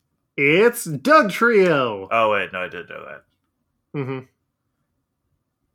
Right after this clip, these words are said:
Speaker 1: Yeah. It was a fun podcast. Uh, you should go and check it out. I am scrolling down to find that information so I can,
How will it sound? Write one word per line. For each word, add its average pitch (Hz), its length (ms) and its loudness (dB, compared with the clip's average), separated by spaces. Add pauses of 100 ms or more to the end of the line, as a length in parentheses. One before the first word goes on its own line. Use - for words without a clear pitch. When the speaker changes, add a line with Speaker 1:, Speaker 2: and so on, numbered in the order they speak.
(420)
Speaker 1:
Yeah. 123 260 -2 (460)
It 185 80 2
was 254 160 0
a 160 40 -2
fun 185 220 -2
podcast. 131 720 -6
Uh, 123 540 -4
you 120 200 -6
should 117 240 -14
go 123 200 -2
and 120 100 -10
check 127 240 -10
it 123 120 -8
out. 123 240 -8
I 139 180 -14
am 92 140 -20
scrolling 117 560 -12
down 110 280 -18
to 117 160 -16 (1160)
find 117 240 -8
that 117 140 -6
information 123 640 -10
so 117 200 -12
I 117 60 -12
can, 107 320 -16